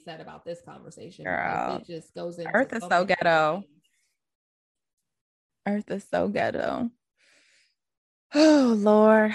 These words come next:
Speaker 2: So let's get to the main event.
Speaker 1: Well,
Speaker 2: This
Speaker 1: let
Speaker 2: is
Speaker 1: me,
Speaker 2: what
Speaker 1: let me, well, let, can I, before we get into that,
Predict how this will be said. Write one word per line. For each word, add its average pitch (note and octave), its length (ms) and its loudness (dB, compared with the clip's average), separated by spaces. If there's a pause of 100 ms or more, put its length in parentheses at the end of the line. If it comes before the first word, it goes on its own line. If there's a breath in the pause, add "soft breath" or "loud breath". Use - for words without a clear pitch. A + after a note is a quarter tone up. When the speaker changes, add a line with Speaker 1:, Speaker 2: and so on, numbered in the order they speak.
(120)
Speaker 2:
So C4+ 120 0
let's F#4 160 4
get E4+ 160 0
to C#4 80 -4
the A#3+ 100 2
main G#3 220 4
event. F#3+ 500 2 (720 loud breath)
Speaker 1:
Well, B3+ 120 -2
Speaker 2:
This F4 80 0
Speaker 1:
let G#3+ 80 0
Speaker 2:
is F3 60 -2
Speaker 1:
me, - 0 -
Speaker 2:
what G#3+ 120 -4
Speaker 1:
let F4 100 -6
me, G4+ 180 -10 (200)
well, C4+ 160 -4
let, - 200 -12
can C#4+ 140 -12
I, C#4+ 240 -6
before C4 280 -8
we D4 100 -12
get B3+ 200 -8
into A#3+ 240 -14
that, E3 360 -8